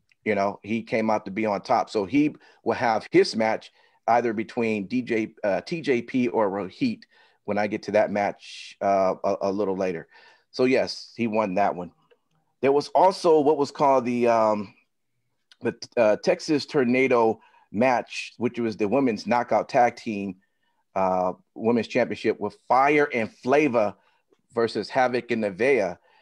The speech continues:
And, you know, again, Fire and Flavor turned out on top. So they doing their thing, man, as the women's tag team champions over there holding it down.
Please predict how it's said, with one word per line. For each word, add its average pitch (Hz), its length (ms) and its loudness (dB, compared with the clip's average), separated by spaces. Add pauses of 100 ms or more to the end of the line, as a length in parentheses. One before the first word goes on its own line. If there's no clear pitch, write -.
(260)
And, 131 560 0
you 113 100 -4
know, 113 220 2
again, 117 560 0
Fire 123 460 2
and 110 140 -4
Flavor 117 440 0
turned 123 560 -2
out 120 420 0
on 117 360 0
top. - 460 -2 (880)
So - 120 -8
they 151 140 0
doing 196 260 -4
their 180 120 -4
thing, 185 300 -6
man, 113 260 -4
as 110 180 -6
the 113 80 -10
women's 113 260 -6
tag 110 300 -6
team - 180 -12
champions - 560 -12 (800)
over 101 180 0
there 98 220 0
holding 104 300 0
it 87 60 -6
down. 98 300 -2